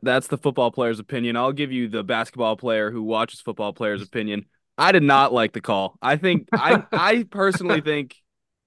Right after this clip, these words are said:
Speaker 1: fourth and goal from the three, I think you need some creativity. I don't think you should run into Michigan's strength, which was clearly their D line. I think you need some sort of motion or play action or
Speaker 2: Well, they had,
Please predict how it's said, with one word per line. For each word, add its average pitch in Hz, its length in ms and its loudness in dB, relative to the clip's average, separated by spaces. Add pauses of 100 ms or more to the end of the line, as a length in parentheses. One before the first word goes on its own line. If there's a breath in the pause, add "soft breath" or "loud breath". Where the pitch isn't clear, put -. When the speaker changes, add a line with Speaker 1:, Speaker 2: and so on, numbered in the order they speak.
(120)
Speaker 1:
fourth 196 240 2
and 196 140 -4
goal 170 200 2
from 156 160 -6
the 147 100 -4
three, 147 280 -4
I 143 100 -2
think 151 220 -6
you 143 80 -8
need 135 260 -6
some 143 340 0
creativity. 131 840 -6 (320 soft breath)
I 156 120 2
don't 160 380 0
think 160 240 -2
you 156 120 -4
should 139 200 -6
run 135 540 -2
into 131 600 -4
Michigan's 127 460 -4
strength, 127 480 -6
which 127 220 -4
was 120 120 -8
clearly 135 380 0
their 120 160 2
D 123 200 -2
line. 117 440 -2 (600 soft breath)
I 185 180 2
think 202 280 -6
you 202 120 -4
need 170 220 -2
some 165 360 -4
sort 160 320 2
of 120 140 -4
motion 160 560 -2
or 123 200 -6
play 156 400 -2
action 151 640 -2
or 120 80 -4
Speaker 2:
Well, 123 80 0
they 151 140 2
had, 139 340 0